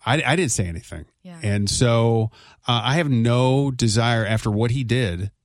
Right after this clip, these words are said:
Speaker 1: You know, listen on the Casey tapes. You can, you can figure it out then. I explained the whole thing there, but I,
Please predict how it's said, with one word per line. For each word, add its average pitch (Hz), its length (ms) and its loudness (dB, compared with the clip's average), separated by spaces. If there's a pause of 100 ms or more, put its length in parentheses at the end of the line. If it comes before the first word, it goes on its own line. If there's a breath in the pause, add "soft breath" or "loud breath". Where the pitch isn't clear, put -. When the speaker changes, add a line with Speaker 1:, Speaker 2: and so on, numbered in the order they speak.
(220)
Speaker 1:
You 117 120 0
know, 101 140 0
listen 151 280 0
on 190 60 0
the 180 60 -2
Casey 180 300 0
tapes. 92 340 -4
You 113 60 -4
can, 104 440 0
you 117 120 -2
can 101 400 -4
figure 123 280 -6
it 113 60 -2
out 117 180 0
then. 117 200 0
I 98 140 -2 (240)
explained 110 400 -4
the 95 40 -2
whole 107 120 -4
thing 113 260 -2
there, 107 220 -2
but 92 240 -2 (600 loud breath)
I, 120 140 -10